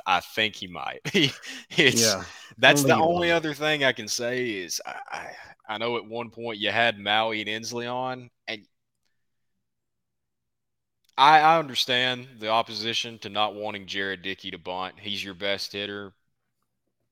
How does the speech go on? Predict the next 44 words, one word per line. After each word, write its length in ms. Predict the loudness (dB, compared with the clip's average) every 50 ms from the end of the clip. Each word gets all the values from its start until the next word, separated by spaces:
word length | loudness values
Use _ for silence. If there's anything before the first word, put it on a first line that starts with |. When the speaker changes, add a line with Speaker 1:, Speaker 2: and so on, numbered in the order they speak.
| _ _ _
Speaker 1:
But 160 | -12 -10 -4
that 160 | -2 -2 0 2
also 320 | 2 2 0 -2 -4 -6
means 260 | -8 -8 -8 -8 -8
he 120 | -8 -6 -4
handles 400 | 0 0 0 0 -2 -6 -14 -14
the 80 | -12
bat 420 | -6 -4 -2 0 0 -2 -4 _ -10
better 240 | -12 -12 -12 -14
than 160 | -18 -16 -14 -14
anybody 500 | -14 -14 -14 -12 -12 -12 -12 -12 -14 -14
else. 380 | -14 -14 -14 -10 -8 -8 -8 -8 -8
And 320 | -8 -8 -8 -8 -8 -10 -10
Speaker 2:
Mm-hmm. 240 | -10 -10 -10 -12 -14 -18 _ _ _ _ _ _ _
Speaker 1:
there 100 | -10 -8
was 120 | -8 -8 -6
one 220 | -4 -2 -2 0
scenario 640 | 0 -2 0 2 2 4 4 2 2 0 0 -2 -4
where 120 | -6 -8
it's 120 | -10 -8 -8
like, 140 | -8 -4 -2
I, 120 | 0 0 4
I 240 | 6 6 6 6 4
understand 640 | 0 0 0 0 2 4 6 6 6 4 4 0 -4 -10
you 100 | -12 -8
wanna 200 | -8 -6 -4 -4
let 240 | -2 0 0 0 -2
him 140 | -4 -6
rip, 300 | -6 -4 -2 -2 -2 -2 -4 _ _ _
but 120 | -8 -8 -8
at 80 | -6
the 60 | -8 -8
same 360 | -8 -4 -4 -2 -2 -4 -4
time, 360 | -4 -2 0 0 0 -2 -2
having, 420 | -2 -2 -2 -4 -4 -10 -18 -16 -8
having 280 | -4 -2 -2 -2 -4 -4
runners 380 | -4 -2 -2 -2 -4 -6 -6
on 100 | -8 -6
second 380 | -6 0 2 2 2 0 -2 -8
and 80 | -12 _
third 260 | -8 -6 -6 -6 -8 -12
with 80 | -18 -16
one 180 | -12 -8 -4 0
out 240 | 2 2 2 2